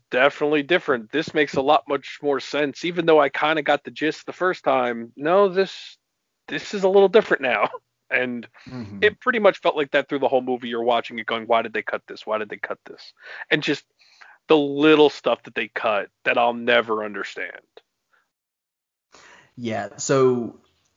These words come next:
Speaker 2: I had to dodge so many spoilers because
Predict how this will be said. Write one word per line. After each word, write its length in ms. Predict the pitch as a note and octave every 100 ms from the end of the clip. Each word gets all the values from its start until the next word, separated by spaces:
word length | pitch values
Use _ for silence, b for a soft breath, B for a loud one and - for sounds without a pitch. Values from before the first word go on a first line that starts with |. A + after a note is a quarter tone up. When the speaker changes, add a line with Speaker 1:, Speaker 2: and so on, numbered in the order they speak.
| -
Speaker 2:
I 140 | B2+
had 260 | D#3 D#3 C3+
to 40 |
dodge 440 | A2 A#2 G#2+ G#2 G#2+
so 420 | - - C#3+ C3+
many 240 | C3+ B2
spoilers 520 | A2+ - A2+ G#2 G#2 G#2+
because 420 | A2+ A2+ G#2